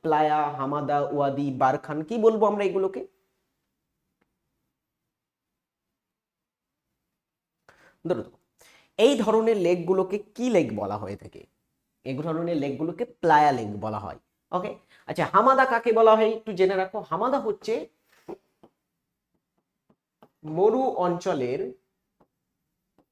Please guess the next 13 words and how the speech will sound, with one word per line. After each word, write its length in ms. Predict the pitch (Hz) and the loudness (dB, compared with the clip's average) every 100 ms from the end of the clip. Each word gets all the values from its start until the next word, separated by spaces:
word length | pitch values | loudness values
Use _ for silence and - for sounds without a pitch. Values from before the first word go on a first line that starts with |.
| _ _ _ _ _ _ _ _ | _ _ _ _ _ _ _ _
মরু 360 | 143 185 247 247 | -2 0 2 -2
অঞ্চলের 880 | - 175 165 175 147 117 151 254 233 - _ _ _ _ _ _ _ _ _ _ _ _ _ _ _ _ _ | -2 -2 -2 -4 -4 -4 -6 -8 -12 -20 _ _ _ _ _ _ _ _ _ _ _ _ _ _ _ _ _
পাথুরে 920 | 170 175 - 233 233 175 123 170 196 _ _ _ _ _ _ _ _ _ _ _ _ _ _ _ _ _ _ _ _ _ _ _ _ - | 4 4 2 -6 -2 0 0 -4 -12 _ _ _ _ _ _ _ _ _ _ _ _ _ _ _ _ _ _ _ _ _ _ _ _ -20
ভূমিকে 540 | 127 180 190 214 208 180 | -2 0 2 0 -2 0
বলা 260 | 139 147 | 0 0
হয়ে 200 | 156 175 | -2 -4
থাকে 520 | 143 117 98 - 156 - _ _ _ _ _ _ _ _ _ _ | -4 -8 -6 -6 -8 -14 _ _ _ _ _ _ _ _ _ _
হামাদা। 420 | 170 190 156 - _ _ _ _ - | -2 -2 -4 -6 _ _ _ _ 0
মরু 220 | 175 254 | 2 4
অঞ্চলে, 520 | - 220 208 208 233 | 4 4 4 -2 -4
বিশেষ 300 | 160 156 196 | -6 -6 -6
করে 260 | - 190 - | -6 -6 2
আরব 260 | 151 170 | 4 4